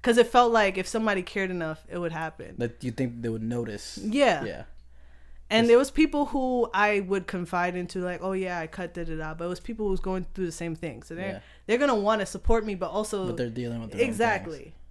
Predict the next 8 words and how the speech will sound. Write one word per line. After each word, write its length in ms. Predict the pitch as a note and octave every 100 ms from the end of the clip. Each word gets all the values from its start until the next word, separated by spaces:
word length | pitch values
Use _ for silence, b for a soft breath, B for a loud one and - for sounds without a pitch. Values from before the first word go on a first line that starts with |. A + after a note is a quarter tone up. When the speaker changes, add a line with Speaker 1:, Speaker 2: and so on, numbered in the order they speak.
| -
Speaker 1:
So, 600 | - - G#3+ G#3 G3 F#3 - - - - -
w-, 220 | D3 - - F3
depression 480 | F#3 - A3+ A#3+ A3+
ended 240 | A3 G3+
up 140 | F3+
just 160 | F3+ F#3
looking 280 | F#3 G3+ G3
like 380 | F#3 E3+ D#3+ -